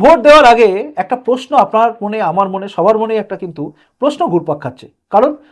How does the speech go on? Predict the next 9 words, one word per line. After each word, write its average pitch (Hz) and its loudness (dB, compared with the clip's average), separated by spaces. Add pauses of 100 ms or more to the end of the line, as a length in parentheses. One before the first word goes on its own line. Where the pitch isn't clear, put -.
(240)
ভারতবর্ষের 247 2
বর্তমান 226 -2 (120)
পরিস্থিতি, 247 -4 (380)
পশ্চিমবঙ্গের 294 0
পরিস্থিতি, 262 -2 (420)
সব 269 0 (100)
কিছু 269 -8 (120)
মিলিয়ে 226 0 (300)
আমাদের 202 0